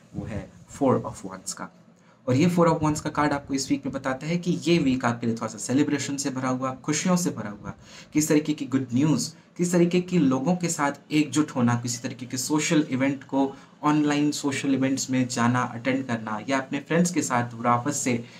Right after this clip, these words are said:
एक नया अच्छा समय बिताना, ये सब चीज़ें आपको देखने को मिल सकती हैं।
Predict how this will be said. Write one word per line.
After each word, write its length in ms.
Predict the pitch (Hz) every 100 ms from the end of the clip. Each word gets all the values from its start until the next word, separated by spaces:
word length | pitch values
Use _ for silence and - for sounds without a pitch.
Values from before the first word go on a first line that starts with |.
| -
एक 160 | 147 -
नया 200 | 147 147
अच्छा 440 | - 135 - 165
समय 260 | 156 131 123
बिताना, 460 | 117 113 110 120 - - - 143
ये 60 |
सब 160 | 139 135
चीज़ें 320 | 110 107 139
आपको 420 | 107 104 - -
देखने 320 | 113 101 -
को 120 | 104 120
मिल 140 | 98
सकती 340 | - - -
हैं। 220 | 98 -